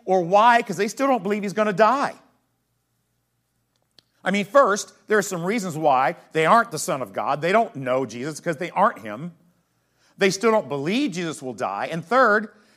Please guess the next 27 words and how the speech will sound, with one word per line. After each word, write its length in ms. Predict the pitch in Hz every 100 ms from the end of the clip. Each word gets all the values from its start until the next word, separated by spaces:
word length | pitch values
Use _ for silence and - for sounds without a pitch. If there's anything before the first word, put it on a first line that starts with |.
| _
they 240 | 143 240 254
have 240 | 185 156
no 240 | 170 190
idea 340 | 185 180 170 175
what's 180 | 175 175
about 360 | 135 165 -
to 80 | 151
happen 380 | 147 165 156 143
to 120 | 139
them, 480 | 113 160 190 95 71 _ _ _ -
even 260 | 165 160 151
though 180 | 143
Jesus 340 | 120 143 139 131
has 140 | 110
warned 360 | 110 135 135 98
them. 180 | - _ _ _ _ _ _ _ _ _ _ _ _ _ _ _ _ _ _ _ _ _ _ _ -
They 100 | 127
probably 340 | - 196 196
looked 220 | 170 190
at 100 | 170
Jesus 420 | 113 143 170 160 170
and 100 | 151
each 180 | 131
other 240 | 170 160 139
when 140 | 127
Jesus 280 | 131 160 160
said, 260 | 143 143